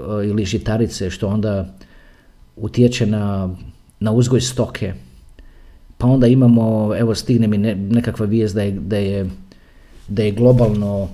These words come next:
u svijetu meso poskupilo za četrdeset posto u roku,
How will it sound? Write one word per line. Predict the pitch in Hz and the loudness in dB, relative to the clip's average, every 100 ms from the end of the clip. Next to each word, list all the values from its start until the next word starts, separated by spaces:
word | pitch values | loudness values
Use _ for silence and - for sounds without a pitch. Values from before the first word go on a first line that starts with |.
| - 110 | -10 -10
u | |
svijetu | - 113 120 117 | -4 -2 0 0
meso | 101 113 113 - | 2 2 0 -2
poskupilo | - 98 - 113 107 110 98 | -6 -6 -4 -4 0 0 0
za | 98 | -4
četrdeset | 95 107 113 107 107 104 | -4 -4 -2 -2 -2 -4
posto | 107 104 - 104 | -4 -4 -2 -2
u | 95 95 | 0 -2
roku, | 101 98 104 | -4 -4 -6